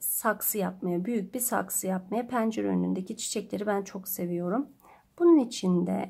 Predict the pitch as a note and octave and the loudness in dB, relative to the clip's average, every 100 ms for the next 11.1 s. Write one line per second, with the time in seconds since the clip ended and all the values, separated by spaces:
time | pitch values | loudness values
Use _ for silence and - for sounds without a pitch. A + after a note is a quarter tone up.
0 | - C4+ G#3 - - B3 A#3+ G3+ F#3+ A3 | 0 2 2 2 4 4 4 0 0 -2
1 | - G3+ F3 F3 G3+ A#3+ A#3 F#3+ F#3 E3+ | -4 -2 -2 2 2 2 -2 0 0 -2
2 | - F3+ E3+ G3+ - _ _ _ _ - | -4 -4 -2 -4 -10 _ _ _ _ -4
3 | C4 G3 G3+ A3 - - E3+ - F#3 _ | -2 0 0 -2 -6 -6 -6 -6 -10 _
4 | _ _ _ _ _ _ _ _ _ _ | _ _ _ _ _ _ _ _ _ _
5 | _ _ _ _ _ _ _ _ _ _ | _ _ _ _ _ _ _ _ _ _
6 | _ _ _ _ _ _ _ _ _ F#4 | _ _ _ _ _ _ _ _ _ 6
7 | D#4 G3 - - _ _ _ _ - C4+ | 6 6 0 -10 _ _ _ _ 4 8
8 | D#4+ C#4 A3 F#3 F3 F3+ F3+ E3+ F3 G#3 | 8 8 6 4 4 0 -2 -2 -2 -6
9 | - _ _ _ _ _ _ _ - - | -10 _ _ _ _ _ _ _ -18 -10
10 | C#4 - A3 - F#3 E3+ F#3+ B3 C4+ C#4 | -6 -6 -6 -8 -6 -2 -2 0 -2 -4